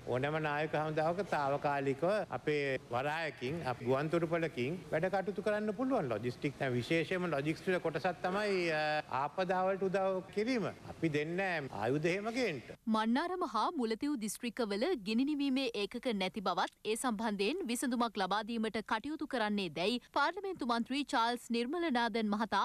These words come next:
Speaker 2: අග්‍රාමාත්‍යවරයාගෙන් විමසා සිටියා.
Speaker 1: අභ්‍යන්තර හා ස්වදේශ කටයුතු හා පළාත් සභා හා පළාත් පාලන අමාත්‍යාංශ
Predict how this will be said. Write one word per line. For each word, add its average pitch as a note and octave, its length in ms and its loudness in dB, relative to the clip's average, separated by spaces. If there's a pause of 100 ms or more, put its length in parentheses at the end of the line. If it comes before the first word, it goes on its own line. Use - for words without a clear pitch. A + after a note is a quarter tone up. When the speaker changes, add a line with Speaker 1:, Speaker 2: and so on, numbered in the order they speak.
Speaker 2:
අග්‍රාමාත්‍යවරයාගෙන් A#3 1120 0
විමසා C4 440 0
සිටියා. F#3 440 -2 (140)
Speaker 1:
අභ්‍යන්තර D3+ 680 0
හා D#3+ 240 2
ස්වදේශ C3+ 420 0
කටයුතු C#3+ 520 0 (340)
හා C#3+ 220 0
පළාත් C3 420 -2
සභා D3 380 0 (160)
හා D3 240 0
පළාත් C3+ 560 -2
පාලන C#3+ 340 0
අමාත්‍යාංශ C#3 800 0